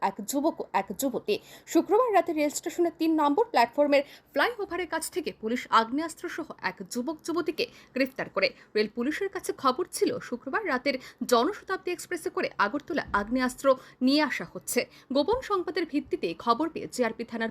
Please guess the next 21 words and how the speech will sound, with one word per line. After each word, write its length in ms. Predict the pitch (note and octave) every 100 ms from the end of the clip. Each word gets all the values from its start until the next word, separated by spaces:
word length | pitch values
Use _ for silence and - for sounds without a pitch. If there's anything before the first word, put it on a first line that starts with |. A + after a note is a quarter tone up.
| -
পুলিশ 280 | C#4 A4 D#4+
এবং 220 | D4+ D#4+ - -
গোয়েন্দা 340 | A#3+ B3+ D#4+ G4
কর্মীরা 420 | - F#4 F#4+ -
সাদা 360 | - G#3 G#3+ F4
পোশাকে 400 | D#4+ D4+ D#4 F4
গোটা 340 | G3+ G3+ A3+ - -
স্টেশন 400 | - D4+ D4 G#4
চত্বরে 460 | - G4 - D#4 -
ছড়িয়ে 300 | - D4+ - -
পড়ে। 80 | G3+ - - -
রাত 220 | G3+ G#3 -
প্রায় 180 | A3 G3+ - -
সাড়ে 280 | - C#4 F#4
দশটা 260 | G#4 -
নাগাদ 300 | F#4+ F#4 E3+ F3
জনশতাব্দী 560 | A3 A3+ - E4 D#4+ D#4+
এক্সপ্রেসটি 460 | - - - - -
আগরতলা 460 | F#3+ G#3 - A3+ A#3+ - -
রেল 120 | C4
স্টেশনের 400 | F#4+ - G4+ G4